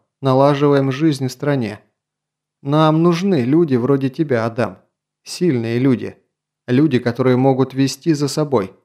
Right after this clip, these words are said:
Одаренные люди». Вот это да.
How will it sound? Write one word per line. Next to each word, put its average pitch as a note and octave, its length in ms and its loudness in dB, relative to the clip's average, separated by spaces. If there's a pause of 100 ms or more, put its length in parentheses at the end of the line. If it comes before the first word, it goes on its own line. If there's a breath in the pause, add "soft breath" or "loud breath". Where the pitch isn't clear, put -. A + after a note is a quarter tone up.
(480)
Одаренные A2+ 640 0
люди». A2+ 460 -2 (1300)
Вот G#2+ 420 -16
это A#2 260 -8
да. G#2+ 380 -12